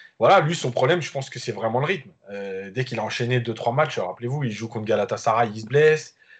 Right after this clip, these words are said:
Euh, dès qu'il enchaîne deux, trois matchs, il se blesse, quoi. Donc, <laughs> c'est, c'est, c'est un problème. Et que s-, quand t'as jamais le rythme, bah, on peut jamais finalement réellement juger de, de ton réel potentiel.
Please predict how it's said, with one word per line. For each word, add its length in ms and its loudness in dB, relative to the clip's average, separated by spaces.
Euh, 240 -4
dès 140 -4
qu'il 160 -4
enchaîne 300 0
deux, 80 -2
trois 180 -2
matchs, 240 -2
il 60 -10
se 60 -16
blesse, 200 -4
quoi. 180 -14
Donc, 160 -10
<laughs> 0 -
c'est, 300 -6
c'est, 380 -4
c'est 160 -6
un 80 -4
problème. 420 -2
Et 140 -8
que 280 0
s-, 360 -14
quand 100 6
t'as 160 6
jamais 540 2
le 160 0
rythme, 400 -6
bah, 140 -4
on 40 0
peut 160 0
jamais 560 2
finalement 520 0
réellement 560 0
juger 480 -4
de, 260 -4
de 220 -10
ton 280 -10
réel 260 -2
potentiel. 560 2